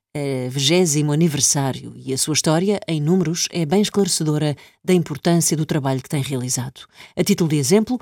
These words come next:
apenas alguns indicadores. Cento e vinte e cinco mil refeições doadas, seiscentos projetos, cento e setenta e cinco parcerias,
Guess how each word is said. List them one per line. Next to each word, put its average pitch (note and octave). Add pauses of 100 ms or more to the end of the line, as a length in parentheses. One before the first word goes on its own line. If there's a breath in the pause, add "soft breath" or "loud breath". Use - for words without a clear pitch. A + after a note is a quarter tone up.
(160 loud breath)
apenas G3+
alguns F#3+
indicadores. D#3 (360)
Cento C#4+
e C4
vinte A3+
e -
cinco G3+
mil G3+
refeições D#3+
doadas, B2+ (280 soft breath)
seiscentos D#3+
projetos, D3 (260 soft breath)
cento A#3
e A3
setenta G3+
e F#3+
cinco G3+
parcerias, D#3